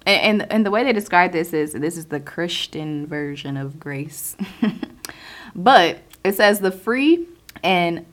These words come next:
unmerited favor of God as manifested in the salvation of sinners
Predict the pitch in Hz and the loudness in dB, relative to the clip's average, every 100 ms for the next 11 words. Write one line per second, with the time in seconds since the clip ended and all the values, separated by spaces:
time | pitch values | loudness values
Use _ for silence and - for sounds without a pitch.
0 | _ - 220 247 254 262 254 208 190 196 | _ 0 4 4 4 0 -2 -4 -2 -2
1 | 196 196 190 - 151 170 170 170 156 160 | -2 -2 -6 -8 -2 -2 0 -2 -4 -8
2 | - 143 151 165 - _ _ _ - - | -8 -6 -8 -12 -16 _ _ _ -20 -14
3 | - 170 170 170 175 214 208 - 156 - | 2 2 2 0 2 2 0 -2 -4 -4
4 | 156 147 - _ 170 165 170 170 160 160 | -8 -8 -12 _ -4 -4 0 0 2 2
5 | 175 170 185 - 156 - - 185 190 185 | 2 0 -6 -8 -10 -10 -6 -6 -4 -6
6 | 185 - - | -10 -12 -14